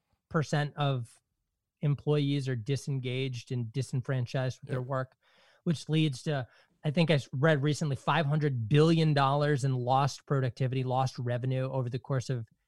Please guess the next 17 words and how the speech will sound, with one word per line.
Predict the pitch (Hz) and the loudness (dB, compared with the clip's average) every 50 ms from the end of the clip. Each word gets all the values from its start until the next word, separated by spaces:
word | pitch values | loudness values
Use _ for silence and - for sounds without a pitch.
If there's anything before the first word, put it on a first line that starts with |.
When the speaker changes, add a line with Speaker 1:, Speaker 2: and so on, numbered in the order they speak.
| _ _ _ - | _ _ _ 2
Speaker 1:
a | 170 156 | 4 4
year. | 156 151 131 120 120 120 120 127 139 135 131 143 156 165 180 _ _ _ _ - | 4 4 2 -2 -4 -4 -2 0 0 0 0 0 -2 -4 -8 _ _ _ _ -2
You | 151 139 135 | -2 -2 -2
know, | 131 127 | -2 -4
just, | - 247 196 226 233 226 - _ - | -4 -2 0 0 0 0 -4 _ -2
that's | 254 269 262 - | -2 -2 -2 -2
just | - 190 - - | -6 -6 -2 -2
in | 147 | -2
the | 139 | -2
United | 135 135 135 123 104 | -2 -2 -4 -4 -6
States. | - - 139 - - | -6 -6 -8 -6 -6
Like, | 131 - _ | -12 -12 _
Speaker 2:
Yep. | _ - | _ -6
Speaker 1:
these | 311 359 - | -6 -2 -2
are | - | -2
big | - - 196 180 170 156 | -2 -2 -4 -4 -2 -2
numbers. | 147 156 160 123 110 107 - | -4 -4 -4 -4 -6 -8 -10